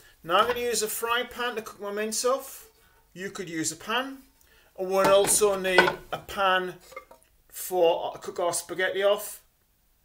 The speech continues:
and a spoon. So to start with, you can see that I've actually got all my ingredients out ready. And we're gonna now go through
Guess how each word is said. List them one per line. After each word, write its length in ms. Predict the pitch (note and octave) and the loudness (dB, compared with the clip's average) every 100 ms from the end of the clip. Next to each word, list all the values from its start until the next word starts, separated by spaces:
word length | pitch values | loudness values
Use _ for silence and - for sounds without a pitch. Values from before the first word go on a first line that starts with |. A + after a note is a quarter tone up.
| _ | _
and 360 | F3 F3 E3+ D#3 | -2 0 0 -6
a 160 | - | -6
spoon. 380 | - - B2+ G#2+ - _ - - - - - _ _ _ _ _ _ _ _ _ _ _ - - - _ _ _ - - - | -4 -4 -6 -10 -14 _ -6 -6 -12 -20 -20 _ _ _ _ _ _ _ _ _ _ _ -18 -16 -18 _ _ _ -20 -20 -6
So 240 | - G3+ F3 | 0 2 2
to 120 | - | 0
start 440 | - B3+ C4 G#3 | 2 4 4 4
with, 480 | G#3+ C#4 C#4 - - _ _ _ | 6 4 2 -10 -16 _ _ _
you 120 | F#3+ | -16
can 200 | F#3+ G3+ | -14 -12
see 300 | F#3 - A3+ G#3+ | -8 -4 -2 2
that 120 | G3 | 2
I've 80 | G3 | 0
actually 320 | G#3 - G#3 | -2 -4 -2
got 160 | A3 | 2
all 140 | B3 A#3+ | 4 4
my 220 | G#3+ G3+ | 2 -2
ingredients 600 | F#3+ G#3 G#3 G3 F#3+ - | 2 4 4 2 0 2
out 220 | F#3 F3+ | 2 2
ready. 420 | F3+ F#3+ A#3+ C4 - - - - - - - - - | 4 4 2 -2 -10 -20 -20 -20 -18 0 6 6 4
And 100 | E3+ | -2
we're 120 | E3+ F3 | -2 -2
gonna 140 | F3+ | 0
now 240 | G3 G#3 | 2 2
go 200 | G#3 G3 | 2 -2
through 640 | G3 - G#3+ G3 G3 G3 | -6 -6 -4 -2 0 -2